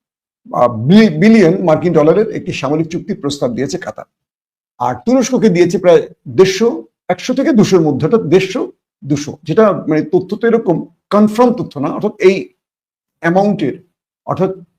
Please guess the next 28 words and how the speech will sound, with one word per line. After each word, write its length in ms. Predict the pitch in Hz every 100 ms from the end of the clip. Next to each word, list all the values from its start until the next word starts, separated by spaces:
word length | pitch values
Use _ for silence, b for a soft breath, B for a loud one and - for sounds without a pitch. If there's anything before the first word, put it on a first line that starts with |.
| _
এক 200 | 156 165 170
থেকে 180 | 208
দেড়শো 580 | 180 123 180 - 214 220
বা 320 | - 139 - -
দেড়শো 240 | 160 208
থেকে 180 | 185 180
দুশো 460 | 160 160 - 214 226
বিলিয়ন 800 | 214 113 104 196 247 202 131 127
মার্কিন 400 | 147 156 165 143
ডলারের 360 | 143 147 120 - _ _ _ _ 139
একটি 180 | 143
প্রস্তাব 420 | 143 143 - 135 117
দিয়েছে 240 | 127 127
কাতার। 300 | - - - _ _ _ _ _ _ _ _ _ _ _ _ _ -
কাতার 360 | 180 202 240
এই 200 | - 170
দুটো 200 | 143 185
দেশের 260 | 156 151 151
সাথে 280 | - 147 185
এবার 180 | 156 170 - _ _ _ -
অস্ত্র 360 | 160 165 - 180
তৈরি, 520 | 180 165 165 320 - _ _ _ _
অর্থাৎ 200 | 160 190 -
মার্কিন 600 | 127 120 170 175 220 247
অস্ত্র 340 | - 220 - 190
কাতার 280 | 180 180
কিনে 200 | - 226
থাকে, 260 | 170 107